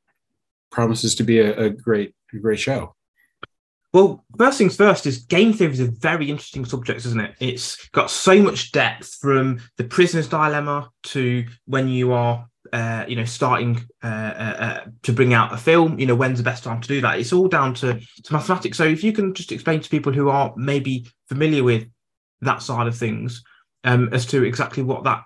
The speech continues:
Speaker 2: what that is and, and, and what's entailed within that.
Speaker 1: Uh, sure. So game theory is the mathematics of strategy, in fact. Uh, it's, uh, I've said this before, it's probably one of the most flippantly named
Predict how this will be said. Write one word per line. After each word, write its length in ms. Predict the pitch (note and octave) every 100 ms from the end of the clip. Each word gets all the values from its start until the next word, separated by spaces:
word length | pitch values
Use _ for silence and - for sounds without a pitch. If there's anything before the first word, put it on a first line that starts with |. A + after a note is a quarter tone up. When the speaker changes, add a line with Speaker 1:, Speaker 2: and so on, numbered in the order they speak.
| _
Speaker 2:
what 200 | B2+ A#2
that 160 | G#2 B2
is 120 | B2
and, 240 | B2 A#2+ -
and, 180 | B2 A#2 -
and 220 | B2 B2
what's 160 | B2+ A#2+
entailed 320 | B2+ C#3+ C#3
within 240 | A#2 - G#2+
that. 180 | - - _ _ _ _ _ - - -
Speaker 1:
Uh, 400 | D3 D3 D3 C#3
sure. 500 | - G#3+ D#3+ E2 - _
So 640 | - C3 B2+ B2 A#2+ A2+ A2+
game 300 | C#3+ E3+ A3 -
theory 500 | - C#3+ C3 C3 B2
is 360 | A2 A#2+ A2 -
the 160 | A#2 A2+
mathematics 880 | B2 B2+ B2 B2+ C3+ B2 _ - -
of 340 | G#2+ G#2+ G2 -
strategy, 840 | - A#2+ A2+ G#2 F#2 E2+ - F2 _ -
in 140 | E2+
fact. 440 | F#2 D2+ - - - - _
Uh, 280 | G2 F#2+ F#2
it's, 360 | F#2 G2 - - _ _ _ _ _ G2
uh, 140 | G2
I've 280 | G2+ G2 F#2
said 180 | A#2 G2+
this 140 | G2
before, 400 | - F2 G#2+ G2
it's 100 | F#2+
probably 300 | - C3+ B2+
one 140 | A2 A2
of 60 |
the 60 | G#2+
most 280 | G#2+ F#2+ -
flippantly 560 | C#3 B2 B2 A#2+ A2
named 460 | G2+ G#2 G#2 G2+